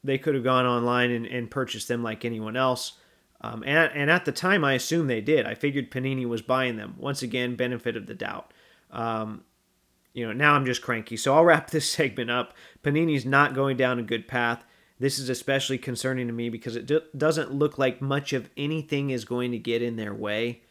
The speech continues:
Um, and, and the most, you know, recent National Treasures release is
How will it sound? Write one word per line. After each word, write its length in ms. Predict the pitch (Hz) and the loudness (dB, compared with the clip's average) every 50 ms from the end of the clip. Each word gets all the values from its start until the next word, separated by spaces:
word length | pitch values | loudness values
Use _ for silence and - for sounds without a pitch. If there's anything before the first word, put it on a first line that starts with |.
| _ _ _ _ _ _ _ _ _ - | _ _ _ _ _ _ _ _ _ -12
Um, 360 | - 110 107 110 110 107 110 110 | -8 -6 -6 -6 -6 -6 -8 -6
and, 280 | 127 131 127 127 123 | -4 -2 -2 -2 -2
and 200 | 135 139 131 127 | -2 -2 -2 -2
the 40 | 127 | 0
most, 300 | 135 143 156 147 - - _ _ _ _ _ _ - - | 0 2 2 0 -2 -6 _ _ _ _ _ _ -14 -8
you 100 | 123 127 | -6 -4
know, 120 | 120 117 | -4 -2
recent 440 | 117 120 143 147 156 - - 147 135 | 0 2 2 2 2 2 -2 -2 -2
National 380 | 147 147 139 135 - - 135 123 | -2 -2 -2 -2 -4 -4 -6 -6
Treasures 340 | - 143 131 127 120 113 113 | -2 -2 -2 -2 -2 -6 -8
release 520 | 117 131 123 123 123 127 123 120 - - | -6 -6 -4 -4 -4 -4 -4 -6 -8 -8
is 480 | - 127 123 117 117 113 110 - - | -8 -6 -6 -6 -6 -6 -10 -12 -12